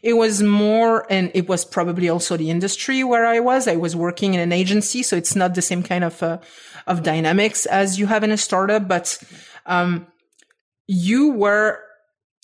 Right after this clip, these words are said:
much less asked about what you thought, about your opinion, about, uh, what direction you thought things, wh-, where you thought things should go. And today, you,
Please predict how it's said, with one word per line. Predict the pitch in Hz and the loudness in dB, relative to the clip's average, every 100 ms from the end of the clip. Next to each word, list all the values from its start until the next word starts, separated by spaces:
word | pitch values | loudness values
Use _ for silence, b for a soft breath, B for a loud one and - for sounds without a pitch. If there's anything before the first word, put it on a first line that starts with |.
| _ - | _ -2
much | 190 190 226 277 - | 2 4 2 0 -2
less | 190 185 202 - - 165 | 0 2 0 -4 -6 -6
asked | 156 185 - - - - _ - | -4 -4 -6 -10 -16 -16 _ -2
about | 190 175 165 165 | 0 2 0 0
what | 170 - | -4 -6
you | 185 | -8
thought, | - 147 165 | -4 -4 -2
about | 170 170 | -2 0
your | 185 185 | 0 0
opinion, | - 196 180 170 170 | 0 0 0 0 0
about, | 180 175 - - B B B | 0 -2 -4 -14 B B B
uh, | 180 170 | 0 2
what | 165 208 196 | 2 0 0
direction | 185 185 202 - 208 196 190 - - | 2 0 0 -2 0 0 -2 -6 -4
you | 180 254 | 0 0
thought | 247 - 180 180 - - | 0 0 2 2 -2 -8
things, | - 170 180 170 - - - | -4 0 0 0 -4 -6 -4
wh-, | 190 185 | -2 -2
where | 196 185 | 0 0
you | 190 196 208 | 2 0 0
thought | 185 175 - | -2 -4 -4
things | 180 175 - | -2 -2 -4
should | - - 165 170 | -6 -6 -6 -8
go. | - - - B B B B B B B _ _ | -12 -14 -18 B B B B B B B _ _
And | 208 202 196 196 196 190 - _ | 0 2 2 2 0 -4 -12 _
today, | - 220 180 185 214 254 254 160 | -4 -2 -2 0 2 2 2 -2
you, | 185 170 190 240 262 254 - | -4 -2 0 0 0 -2 -6